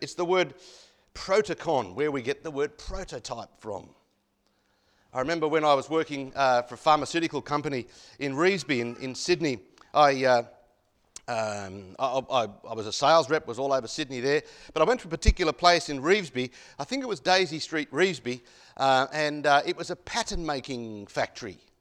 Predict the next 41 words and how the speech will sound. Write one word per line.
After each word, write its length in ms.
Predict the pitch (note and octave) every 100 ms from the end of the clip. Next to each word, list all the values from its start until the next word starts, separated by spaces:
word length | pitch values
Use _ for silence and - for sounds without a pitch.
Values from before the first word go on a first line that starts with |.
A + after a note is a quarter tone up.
| _ _ _ _ _ _ _
Uh, 300 | B2+ B2 B2
now 180 | D#3 D#3
a 60 |
pattern, 460 | - - A3 D3 C3
ma-, 180 | C3+ C#3
I 40 |
know 180 | D#3 F#3+
nowadays 520 | D3+ D#3+ E3 C3+ D3
they 140 | C#3+ B2+
have 160 | C3
three 260 | - D3+ D3+
D 160 | C#3
printing 400 | B2 - D3+ C3
and 80 | A2+
all 80 | C3
that 100 | -
stuff, 300 | - C#3+ -
but, 120 | D#3 - - - -
but 140 | B2
back 200 | A3 A3+
in 80 | E3+
those 280 | E3 A3 G3+
days, 400 | D3+ C3 E3+ - - - - - _
whoever 280 | C#4+ D#4 D4
remembers 520 | G#3+ D3+ F3 C3 G2
back 240 | - F3
in 80 | F3+
the 120 | D#3+ -
eighties, 640 | A#2+ G#2 F#2+ D#3+ - - - - - _ _ _ _
the 140 | A2 A#2+
old 540 | C3 D3+ E3+ F3 - G#2+
white 440 | A#2 C#3 D#3 - - -
Sunbeam 640 | - - C3+ C3+ A#2+ A#2+ A2+
kettle, 380 | - A#2+ F2+ - _ _ G#2+
electric 360 | A2+ - -
kettle? 300 | - G#2+ D2+ _ _ _ _ _ _ _ _ _ _
Everyone 400 | G#3 A#3+ B3+ A#3+
had 220 | G#3 F3+
the 60 | D#3
same 340 | - F3+ E3
one, 260 | D3 G#2+